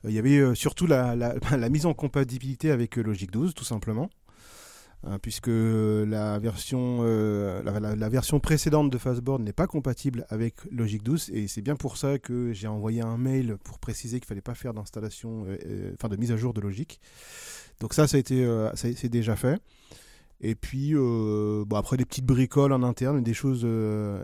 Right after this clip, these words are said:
des choses que, que, que les gens ne voient pas, mais qui font en, en sorte que, euh,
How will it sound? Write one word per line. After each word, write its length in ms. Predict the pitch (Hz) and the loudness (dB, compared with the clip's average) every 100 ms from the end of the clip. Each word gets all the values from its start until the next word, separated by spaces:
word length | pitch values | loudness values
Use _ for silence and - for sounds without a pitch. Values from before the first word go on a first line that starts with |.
| - | -4
des 120 | 113 | -2
choses 260 | - 147 | 2 0
que, 340 | - 127 120 117 | 2 4 4 2
que, 200 | - 113 | -2 -4
que 120 | 107 | -2
les 100 | 113 | 0
gens 140 | 113 135 | 2 2
ne 40 | |
voient 160 | 113 113 | 4 2
pas, 160 | 127 | 4
mais 140 | 147 127 | 4 2
qui 180 | - 113 | -2 -14
font 440 | - 127 120 120 - | -6 -4 -2 -4 -6
en, 40 | |
en 60 | 117 | -8
sorte 240 | - 131 | -6 -8
que, 140 | - 123 | -4 2
euh, 540 | 123 123 107 104 104 | 4 4 2 -2 -4